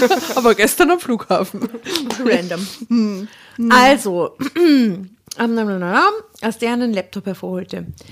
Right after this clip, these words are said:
Speaker 2: „Wenn Sie einen Blick auf unser Angebot werfen wollen“, sagte er und schaltete das Gerät ein. Also es ist kein Apple. Arthur alias Rico beugte sich vor, sah auf dem Bildschirm und pfiff durch die Zähne.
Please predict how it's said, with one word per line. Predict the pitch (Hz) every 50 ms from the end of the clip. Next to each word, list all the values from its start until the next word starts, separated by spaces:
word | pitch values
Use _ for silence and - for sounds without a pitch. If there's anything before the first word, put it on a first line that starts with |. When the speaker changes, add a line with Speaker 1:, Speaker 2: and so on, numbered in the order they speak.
| - - - _ _
Speaker 2:
„Wenn | - 202 196 214 214
Sie | 214 196
einen | - 170 185 185 185 185
Blick | 185 208 214 -
auf | 214 202 208
unser | 196 190 202 208 -
Angebot | - 233 269 294 294 - 208 196 170 165
werfen | 151 - - - 185 180
wollen“, | 170 - - - -
sagte | - 190 196 190 _ - 226
er | 208 220 233 254 247
und | - 220 180
schaltete | - - - 196 - 202 - 214 202 - 185
das | 175 - 185 - -
Gerät | - 196 185 - - 185 190 - - -
ein. | 208 196 196 190 175 165 - _ _ _ _ _ _ _ _ _ _ _ _ _
Also | - 185 - - 190
es | 180
ist | - -
kein | - - 220 -
Apple. | - 196 - _ - 185 175 - _ _ _ _ _ _ _ - - - - - - - _ _
Arthur | 202 214 233 247 - - - 269 262 277 330 370 381 392 403 - - -
alias | - 185 190 214 233 220 214 180 202
Rico | 214 202 220 262 269 - - - 285 285 330 381 359 269
beugte | 208 - 190 226 - - 254
sich | 262 233 262 233 190
vor, | - - 208 202 220 240 277 320 302 294 240
sah | 190 214 185 196
auf | 196
dem | - 247 220
Bildschirm | 208 240 220 - 240 226 202 190
und | 185 180 -
pfiff | - - - - 294 294 - - -
durch | - 233 220 -
die | - 214 -
Zähne. | - - 220 196 185 165 - 208 202